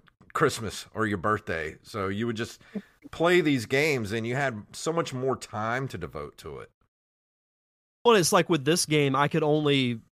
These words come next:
Speaker 2: you know, play for, like, maybe at the most forty-five minutes to an hour
Speaker 1: Yeah.
Speaker 2: at a time. And I, and I've put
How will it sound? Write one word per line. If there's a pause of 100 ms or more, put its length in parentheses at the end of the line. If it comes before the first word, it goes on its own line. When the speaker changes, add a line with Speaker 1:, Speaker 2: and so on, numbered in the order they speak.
(300)
Speaker 2:
you
know,
play
for,
like, (120)
maybe
at
the
most (220)
forty-five
minutes
to
an
hour (300)
Speaker 1:
Yeah.
Speaker 2:
at
a
time.
And
I,
and
I've
put